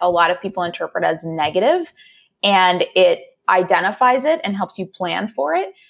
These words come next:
because it will ultimately happen. The thing is, people just don't know what to do when it does. And you really, you know, I think in those moments fall back on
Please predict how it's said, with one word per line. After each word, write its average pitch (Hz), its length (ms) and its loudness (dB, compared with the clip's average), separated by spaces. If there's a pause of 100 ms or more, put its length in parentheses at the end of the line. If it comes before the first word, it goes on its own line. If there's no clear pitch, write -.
because 269 240 0
it 302 80 0
will 254 220 -2
ultimately 247 500 0
happen. 190 560 -4 (680)
The 226 140 4
thing 294 240 -2
is, 226 180 0
people 240 260 -2
just 208 240 -8 (180)
don't 233 180 2
know 240 80 0
what 226 140 0
to 180 100 -6
do 214 160 0
when 202 140 0
it 170 120 -6
does. - 640 -2 (220)
And 185 560 2 (420)
you 208 240 -2
really, 240 720 0 (100)
you 208 180 -4
know, 175 220 -2 (140)
I 190 100 0
think 202 220 -4
in 208 100 0
those 185 180 -2
moments 220 380 0
fall 180 200 2
back 190 320 2
on 175 320 2